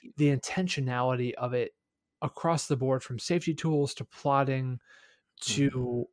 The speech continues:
Speaker 2: the way that scenes are acted, makes it, like, one of the best things that I've ever heard in R P G
Speaker 1: Mm-hmm.
Speaker 2: actual play.
Speaker 1: Aw.
Speaker 2: Um, no, it's, it's,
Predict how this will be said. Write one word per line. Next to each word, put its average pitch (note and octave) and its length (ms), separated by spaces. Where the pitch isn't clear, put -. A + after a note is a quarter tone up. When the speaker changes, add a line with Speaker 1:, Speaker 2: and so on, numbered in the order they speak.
Speaker 2:
the C#3+ 160
way D3 360
that - 180
scenes C#3 340
are C3 140
acted, B2 600
makes C3+ 500
it, C#3 160
like, C3+ 260
one C3 200
of A#2+ 120
the A#2+ 160
best B2 360
things A#2+ 560
that A#2+ 160
I've A#2+ 180
ever B2+ 260
heard B2+ 480
in C#3 160
R B2+ 140
P B2+ 160
G A#2+ 140
Speaker 1:
Mm-hmm. A#2+ 100
Speaker 2:
actual B2+ 260
play. F#2 280
Speaker 1:
Aw. - 440
Speaker 2:
Um, B2+ 160
no, C#3+ 160
it's, C3 220
it's, - 240